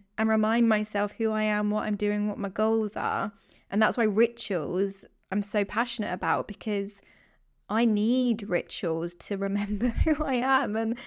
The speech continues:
the direction I'm going. And other people are blessed of just knowing and doing. And so it's not, like, one versus the other, but rituals are so important to me because it has to be in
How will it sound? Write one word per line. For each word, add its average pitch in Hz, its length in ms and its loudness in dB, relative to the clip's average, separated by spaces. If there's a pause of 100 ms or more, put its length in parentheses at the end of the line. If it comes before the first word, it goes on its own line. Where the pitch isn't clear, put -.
(140)
the 247 100 4
direction 247 560 2
I'm 247 140 2
going. 196 400 0
And 214 240 0 (500)
other 247 160 4
people 247 260 0
are 214 60 2
blessed 226 360 0
of 214 100 -4
just 202 240 -6 (180)
knowing 214 720 2
and 202 260 -6
doing. 202 640 -2 (400)
And 208 240 0
so 220 120 0
it's 208 120 -2
not, 240 220 2
like, 196 320 -2 (120)
one 202 360 0
versus 185 480 -6
the 190 100 -6
other, 202 500 -2
but 175 200 -6
rituals 196 540 0
are 185 280 -4 (140)
so - 460 -2
important 190 640 -2
to - 120 -8
me 185 160 -4
because 190 460 -6 (1080)
it 190 60 -6
has 214 160 -4
to - 80 -18
be 202 260 -2 (120)
in 196 460 0